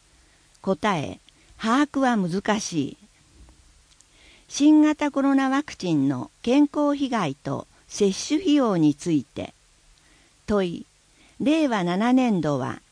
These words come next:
国の補助がないため、市の財政負担は六年度に比べ一人当たり一万円増える計算だが、本人負担額を二千円とした理由は。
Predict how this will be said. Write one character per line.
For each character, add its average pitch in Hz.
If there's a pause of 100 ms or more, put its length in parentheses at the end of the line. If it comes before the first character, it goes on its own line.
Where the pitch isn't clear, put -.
(120)
国 277
の 302
補 285
助 262
が 165
な 196
い 165
た 143
め、 120 (360)
市 -
の 277
財 196
政 277
負 -
担 160
は 123 (340)
六 202
年 311
度 208
に 160
比 - (260)
べ 139 (320)
一 -
人 285
当 277
た 180
り 127 (220)
一 240
万 294
円 269
増 254
え 269
る 208
計 180
算 170
だ 156
が、 135 (640)
本 302
人 311
負 -
担 277
額 180
を 139 (280)
二 202
千 302
円 285
と 269
し -
た 247
理 190
由 196
は。 170